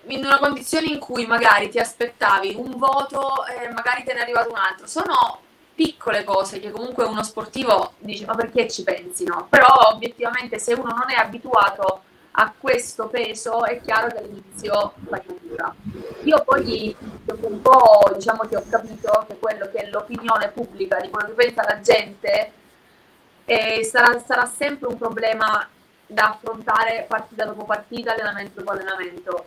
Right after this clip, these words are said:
Però ho capito che quello che interessava a me era lavorare per la squadra, migliorare per quello che serviva per la squadra, analizzare quello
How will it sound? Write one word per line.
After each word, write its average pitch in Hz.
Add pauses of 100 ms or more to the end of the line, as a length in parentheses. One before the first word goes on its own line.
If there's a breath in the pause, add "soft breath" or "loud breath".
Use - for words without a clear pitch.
Però 254
ho 285
capito 226
che 202
quello 233
che 233
interessava 220
a 233
me 226
era 247
lavorare 202
per 208
la 220
squadra, 233
migliorare 220
per 208
quello 220
che 214
serviva 208
per 214
la 233
squadra, 233
analizzare 220
quello 202